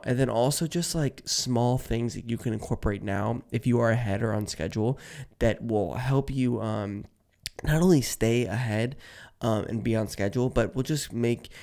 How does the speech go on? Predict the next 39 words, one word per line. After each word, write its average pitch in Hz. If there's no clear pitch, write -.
your 123
business 127
be 123
a 117
little 117
bit 123
more 107
fruitful 123
where 120
you're 107
not 101
ever 110
really 104
dreading 104
anything 131
in 131
it, 127
'cause 120
that's 135
kind 143
of 123
where 120
I'm 113
at 101
now. 98
So -
first, 151
let's 160
jump 151
into 143
how 127
I 123
kinda 127
dug 113
myself 110
out 104
of 101
that 98
hole. 90